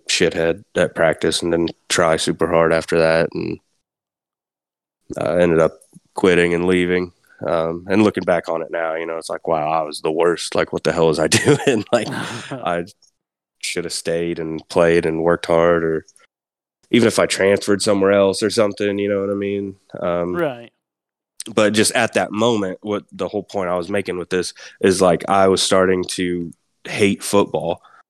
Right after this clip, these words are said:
Speaker 1: and football is what I've loved my whole life, you know what I mean? And I didn't wanna
Speaker 2: Right.
Speaker 1: I didn't wanna lose that feeling. Like, I didn't wanna lose my love for the game just because of some dumb shit, you know what I mean?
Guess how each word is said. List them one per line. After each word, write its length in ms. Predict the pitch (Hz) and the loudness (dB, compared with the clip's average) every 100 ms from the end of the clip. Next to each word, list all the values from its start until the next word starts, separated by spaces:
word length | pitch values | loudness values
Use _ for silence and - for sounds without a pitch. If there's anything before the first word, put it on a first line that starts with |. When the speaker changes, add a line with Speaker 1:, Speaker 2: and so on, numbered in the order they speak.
| _ _ | _ _
Speaker 1:
and 160 | 95 87 | -2 0
football 400 | 120 - 95 90 | 2 2 2 2
is 120 | 85 | 2
what 240 | 98 95 - | 0 -2 0
I've 260 | 90 87 - _ _ _ _ | -2 -2 -6 _ _ _ _
loved 560 | 101 95 92 85 - - | 0 2 2 0 -8 -8
my 160 | 92 92 | -4 -2
whole 240 | 101 90 | 0 0
life, 380 | 92 90 85 - | 0 -2 -4 -4
you 100 | 101 | -2
know 80 | 92 | 0
what 120 | 92 | 0
I 40 | |
mean? 220 | 92 92 92 | -2 -2 -4
And 160 | 92 | -2
I 80 | 98 | -2
didn't 240 | 98 92 98 | -2 -4 -2
wanna 360 | 98 95 85 | 0 2 0
Speaker 2:
Right. 300 | 110 135 - _ _ _ _ _ _ _ _ _ _ | 0 -4 -8 _ _ _ _ _ _ _ _ _ _
Speaker 1:
I 40 | 123 | 4
didn't 200 | 117 123 | 6 6
wanna 160 | 110 | 6
lose 480 | 92 92 107 110 - | 4 2 4 4 2
that 360 | 95 87 - - | 2 0 -2 -10
feeling. 540 | - 92 95 80 71 | -4 0 0 -2 -2
Like, 180 | 92 90 | -2 0
I 80 | 98 | 2
didn't 220 | 104 101 | 2 0
wanna 280 | 104 98 92 | 0 0 -2
lose 320 | 95 98 104 101 | -4 -2 -2 0
my 160 | 90 | -2
love 260 | 85 90 92 | 0 -2 -2
for 160 | - | -2
the 120 | 87 85 | -2 -2
game 400 | 92 90 90 85 | -2 0 -2 -4
just 240 | 90 - | -6 -6
because 800 | 85 - 90 85 80 - - - _ _ _ _ _ _ _ _ _ _ _ _ _ _ _ _ | -8 -2 0 0 -2 -4 -8 -12 _ _ _ _ _ _ _ _ _ _ _ _ _ _ _ _
of 220 | 107 90 | 2 2
some 240 | - 95 87 | 2 2 2
dumb 320 | 80 87 90 | 2 2 2
shit, 340 | - 87 78 | 0 -2 -2
you 160 | 107 104 | 2 4
know 140 | 104 | 6
what 100 | 98 | 6
I 60 | 98 | 4
mean? 400 | 98 98 95 | 2 0 -2